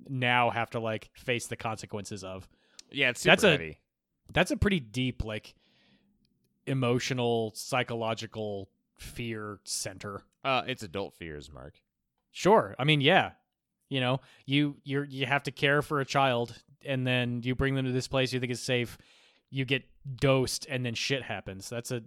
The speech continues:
Speaker 1: <laughs> that's pretty fucked up, man.
Speaker 2: Totally, man. And I mean, even from the perspective, like, what you do of your own accord, like, I,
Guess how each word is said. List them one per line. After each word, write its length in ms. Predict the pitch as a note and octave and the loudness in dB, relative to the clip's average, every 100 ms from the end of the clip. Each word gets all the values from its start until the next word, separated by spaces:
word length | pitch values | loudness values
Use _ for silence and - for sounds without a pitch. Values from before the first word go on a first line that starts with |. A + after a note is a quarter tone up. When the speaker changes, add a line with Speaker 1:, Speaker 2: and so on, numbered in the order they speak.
| - | -12
Speaker 1:
<laughs> 100 | - | -6
that's 260 | C#3+ F3 - | -2 -2 -4
pretty 280 | - F#4 | -6 -6
fucked 380 | - - D#3 - | -6 -6 -6 -6
up, 220 | C#3 A2 - | -10 -8 -4
man. 140 | D#3 | 0
Speaker 2:
Totally, 300 | G#3 A#2 F#2+ | 0 -2 -2
man. 240 | F#2+ A#2 | 0 0
And 120 | C3+ B2 | 0 0
I 60 | |
mean, 160 | C3+ C#3 | 0 0
even 320 | C#3 D3 D#3 | 0 0 -2
from 160 | C#3+ C#3 | -4 -6
the 80 | |
perspective, 640 | B2 C3+ - B2+ - C3 A2+ | -2 -4 -2 -4 0 0 0
like, 220 | A#2 G#2 | -2 -2
what 280 | A2 A2+ A#2 | -6 -6 -10
you 140 | A2+ | -12
do 400 | F#2+ A#2 A#2+ A2+ F2+ - | -6 -4 -2 -4 -8 -8
of 160 | B2+ G2+ | -8 -6
your 260 | A2+ G#2+ | -4 0
own 340 | A2 A2+ A2 - | 0 -2 -6 -12
accord, 680 | G#2+ - C#3+ C#3+ D#2+ E2 | -12 -2 0 0 -2 -6
like, 300 | G2 G2 G2 - | -2 0 0 -2
I, 300 | G#2 A2+ | 0 0